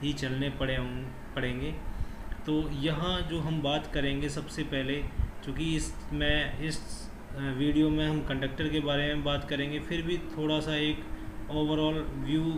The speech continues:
हमें पता होना चाहिए कि हम कंडक्टर के बारे में कैसे बात करना चाह रहे हैं। तो ओवरहेड लाइन की बात करें तो an overhead line may be used to transmit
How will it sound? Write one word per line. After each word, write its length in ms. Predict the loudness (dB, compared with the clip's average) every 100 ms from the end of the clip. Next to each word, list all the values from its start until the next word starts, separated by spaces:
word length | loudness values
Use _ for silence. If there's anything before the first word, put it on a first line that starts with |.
| -2
हमें 280 | -4 -2 0
पता 220 | -2 0
होना 300 | 0 0 0
चाहिए 360 | 0 0 2 0
कि 120 | 0
हम 240 | -2 -2 -2
कंडक्टर 440 | 0 0 -2 -4
के 200 | -2 0
बारे 260 | 2 2 2
में 200 | 0 0
कैसे 260 | -2 -2
बात 320 | -2 0 0
करना 260 | -2 -2 -2
चाह 220 | -2 -2
रहे 120 | 0
हैं। 340 | -2 -2 0 -2 -2 -6 -8 -6
तो 120 | -6 -2
ओवरहेड 440 | 0 2 2 2
लाइन 260 | 2 2 2
की 100 | 0
बात 320 | 2 0 2
करें 220 | 0 0
तो 80 | 0
an 60 | -2
overhead 560 | -2 0 2 2 2 2
line 300 | 2 0 0
may 200 | 2 2
be 320 | 2 2 4
used 280 | 2 0 -4
to 160 | -4 -2
transmit 600 | 0 0 0 0 0